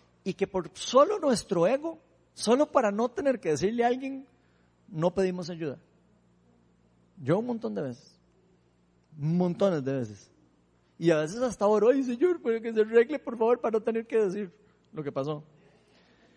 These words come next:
Cuando hacemos eso, lo que pasa es que normalmente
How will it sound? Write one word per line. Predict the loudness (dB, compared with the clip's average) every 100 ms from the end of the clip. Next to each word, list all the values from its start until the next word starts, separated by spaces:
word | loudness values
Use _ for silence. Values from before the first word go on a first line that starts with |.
| _ 0
Cuando | 2 6 4
hacemos | 6 4 6
eso, | 8 6 2 -8 -20 _ _
lo | -2 -2
que | 0
pasa | -2 -2
es | -4
que | -4
normalmente | -4 -2 -2 -2 -2 -4 -6 -8